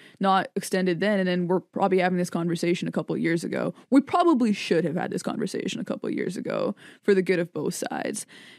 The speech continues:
But I've been thinking about the situation that Dame is in. And Dame is a good guy. He has a lot of character. He loves to play basketball. He's talked about how he plays for the love of the game. And one of the things that's alienated him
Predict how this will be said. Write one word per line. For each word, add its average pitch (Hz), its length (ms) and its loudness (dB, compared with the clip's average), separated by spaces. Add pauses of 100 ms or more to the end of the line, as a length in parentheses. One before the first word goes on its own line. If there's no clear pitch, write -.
(100)
But 196 320 2
I've 208 140 4
been 240 160 6
thinking 339 280 4
about 349 220 2
the 294 80 4
situation 214 560 2
that 175 140 2
Dame 165 280 -2
is - 140 -6
in. 214 300 -6 (480)
And 226 180 8
Dame 320 400 4 (140)
is 262 360 2
a 214 60 6
good 185 320 2
guy. - 480 -8 (240)
He 220 560 2 (220)
has 185 180 2
a 185 60 2
lot 160 260 0
of 233 100 0
character. 180 800 0 (280)
He - 160 -4
loves 190 260 0
to 214 80 -2
play 214 180 4
basketball. 170 800 0
He's 208 420 0
talked 240 280 2
about 220 260 2
how 208 140 4
he 214 140 2
plays 226 340 0
for 214 120 -2
the 196 100 0
love 190 220 0
of 180 80 -2
the 170 80 -2
game. 240 360 2
And 190 120 0
one 220 120 0
of 220 60 0
the 214 80 0
things 214 280 0
that's 185 320 -2 (120)
alienated 190 680 2
him 170 400 -4